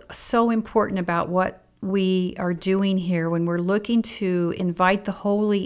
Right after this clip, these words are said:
into our life, to open up our soul and connect to what is arriving for us to consider. You might get a memory of something from when you were just a child and not understand the significance, but once you sit with it,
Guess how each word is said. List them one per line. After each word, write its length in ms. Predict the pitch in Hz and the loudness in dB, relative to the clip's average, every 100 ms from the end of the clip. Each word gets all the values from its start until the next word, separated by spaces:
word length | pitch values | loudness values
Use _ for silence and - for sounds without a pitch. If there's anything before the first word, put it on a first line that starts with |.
| - | -4
into 280 | 196 214 - | -4 -4 -2
our 200 | 190 190 | -2 -2
life, 280 | 185 170 - | -4 -4 -6
to 120 | - | -4
open 280 | 185 214 240 | -4 -2 -4
up 160 | 233 | -2
our 100 | 202 | -2
soul 640 | 190 - 180 170 170 170 - - - | -2 -2 -2 0 -2 -4 -10 -20 -8
and 200 | 185 180 | -2 -2
connect 720 | - 180 180 185 190 - - - | -2 -2 0 0 -4 -8 -16 -14
to 460 | - - 185 185 180 | -10 -2 0 2 0
what 340 | 170 185 190 | 2 2 2
is 160 | 185 180 | -2 -2
arriving 720 | 170 170 170 175 170 160 175 - _ | -2 2 0 0 -2 -4 -6 -12 _
for 380 | - 196 185 | 0 2 4
us 260 | 175 175 - | 2 0 -4
to 160 | - - - | -6 -8 -6
consider. 720 | 175 - - 180 165 180 - _ _ _ _ - | -8 -4 -2 -2 -2 -6 -12 _ _ _ _ -2
You 160 | 220 | 4
might 240 | 247 104 - | 4 4 2
get 160 | 190 | 2
a 60 | 180 | 2
memory 760 | 175 180 196 180 165 160 165 - _ | 2 2 0 0 -2 -4 -6 -14 _
of 180 | 175 175 | -4 -4
something 600 | - 196 190 190 180 175 | -2 -2 -2 -2 -2 -2
from 300 | 175 - 170 | -2 -6 -2
when 180 | 175 175 | 0 0
you 140 | 180 | 0
were 120 | 185 175 | -2 -4
just 260 | 175 - | -8 -8
a 20 | |
child 540 | 175 - 185 190 175 170 | -10 -4 -2 0 -2 -2
and 100 | 165 | -2
not 220 | 175 185 | -2 -2
understand 440 | 190 175 - 175 | -2 -4 -4 -4
the 80 | 165 | -4
significance, 720 | 165 170 170 208 202 180 165 | -4 -6 -6 -6 -8 -8 -10
but 120 | - - | -10 -6
once 260 | 190 185 | -6 -4
you 80 | 202 | -6
sit 320 | 185 - 302 | -6 -4 -2
with 220 | 208 180 | -4 -4
it, 200 | 170 165 | -4 -6